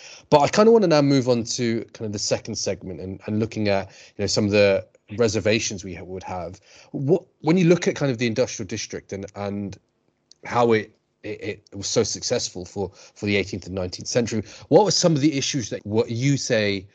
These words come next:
would be a bit of a concern or, or some of the vulnerabilities to, to the potteries industry.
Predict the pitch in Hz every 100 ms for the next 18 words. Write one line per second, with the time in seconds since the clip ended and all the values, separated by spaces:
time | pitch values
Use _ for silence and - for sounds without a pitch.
0 | _ _ 120 110 117 110 117 101 95 -
1 | - 120 104 - 110 104 101 104 101 107
2 | - 117 107 98 104 98 98 104 107 -
3 | 85 - - 95 - - _ - 135 104
4 | 101 - 92 92 87 90 85